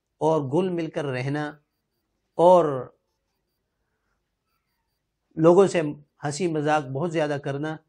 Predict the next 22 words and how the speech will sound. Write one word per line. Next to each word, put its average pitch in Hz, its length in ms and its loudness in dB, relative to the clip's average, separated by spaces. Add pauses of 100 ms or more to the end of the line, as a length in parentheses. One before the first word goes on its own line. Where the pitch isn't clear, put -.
(160)
اس - 160 -10
سے 160 100 -4
بھی 151 160 -4
گریز 135 280 -6
کرنا 131 300 -8
چاہیے 135 300 -8
ایک 123 140 -14
لیڈر 107 280 -12
کو۔ - 200 -20 (2000)
اس 165 120 -6
کے 175 120 -2
برے 165 240 0
اثرات 143 440 -6
مرتب 131 340 -10
ہوتے 107 260 -16
ہیں۔ 101 80 -18 (1900)
لوگوں 135 240 -4
سے 160 120 -10
اچھا 202 280 -2
رویہ 208 240 -4
رکھنا 151 320 -6
ہے، 110 180 -14